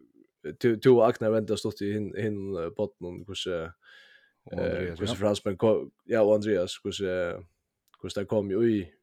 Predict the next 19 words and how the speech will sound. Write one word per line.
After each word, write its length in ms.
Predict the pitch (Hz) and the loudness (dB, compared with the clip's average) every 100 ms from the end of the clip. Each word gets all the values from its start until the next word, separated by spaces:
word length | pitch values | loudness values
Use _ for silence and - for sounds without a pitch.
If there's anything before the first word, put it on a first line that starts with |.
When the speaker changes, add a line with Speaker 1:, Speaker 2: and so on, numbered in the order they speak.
| _ - - - _ - | _ -20 -20 -20 _ -10
Speaker 1:
finalen, 440 | 98 95 90 82 | -4 0 0 -2
det 80 | 92 | -2
var 140 | 101 90 | 0 0
ju 100 | 90 | -2
sånt, 220 | 92 85 | -6 -4
vi 120 | 90 | -6
är 40 | |
sån 180 | 85 90 | -6 -10
frukosten 540 | - 101 92 82 87 82 | -2 -2 -2 -8 -10 -10
från, 320 | 85 82 87 _ _ _ - | -8 -8 -12 _ _ _ -6
beinens 260 | 101 90 | -4 -4
frukosten 440 | 101 92 90 82 82 | -6 -6 -8 -10 -10
från, 200 | 85 82 | -8 -6
eh, 440 | 87 - - - - _ _ _ _ _ _ _ - | -8 -8 -10 -12 -18 _ _ _ _ _ _ _ -8
Prandi, 540 | 101 92 95 98 92 - | -8 -2 0 0 -4 -10
Speaker 2:
Eloy 160 | 87 | -6
Speaker 1:
som, 260 | 90 87 85 | -4 -4 -6
eh, 240 | 78 78 - _ - - | -6 -8 -12 _ -20 -14
Speaker 2:
Prandi. 440 | 85 85 87 78 | -12 -12 -14 -16